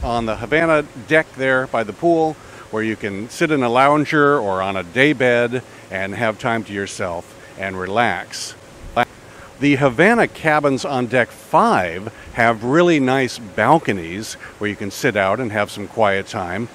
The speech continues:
If you're cruising with your sweetie, the ultimate Havana cabin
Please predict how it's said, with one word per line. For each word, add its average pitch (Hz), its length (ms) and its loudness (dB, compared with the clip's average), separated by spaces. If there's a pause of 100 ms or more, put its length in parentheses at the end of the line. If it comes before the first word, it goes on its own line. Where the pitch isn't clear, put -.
(240)
If 156 160 -2
you're 175 260 6
cruising 262 500 0
with 208 200 2
your 160 120 2
sweetie, 170 440 0
the 127 180 -2 (120)
ultimate 160 760 2 (220)
Havana 151 420 2
cabin 120 460 0